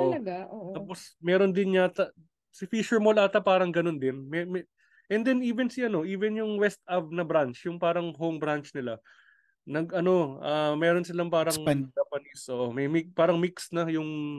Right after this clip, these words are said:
Speaker 2: ano yun?
Speaker 3: Hmm.
Speaker 2: Crossover, parang ganun, crossover buffet.
Speaker 3: Oo.
Speaker 2: Pero hindi lahat ng kabalin ganun. Parang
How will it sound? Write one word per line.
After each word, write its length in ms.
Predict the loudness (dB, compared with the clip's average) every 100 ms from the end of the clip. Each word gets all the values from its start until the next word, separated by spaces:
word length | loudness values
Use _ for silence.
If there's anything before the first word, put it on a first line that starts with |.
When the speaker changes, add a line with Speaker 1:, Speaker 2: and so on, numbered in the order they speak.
| -12 -12
Speaker 2:
ano 140 | -8
yun? 140 | -8 -8 -14 _ _ -6
Speaker 3:
Hmm. 320 | -4 0 0
Speaker 2:
Crossover, 560 | 0 -2 0 4 4 4
parang 260 | 4 4
ganun, 220 | 0 -4 -4
crossover 460 | -8 -8 -8 -8
buffet. 320 | -6 -4 -2
Speaker 3:
Oo. 160 | -4 -8 -14 _ _ _ _ _
Speaker 2:
Pero 240 | 4 6
hindi 280 | 6 4 2
lahat 240 | 4 2 0
ng 140 | -2
kabalin 420 | 0 2 0 -2
ganun. 320 | -6 -10 -12
Parang 420 | -12 -6 -6 -6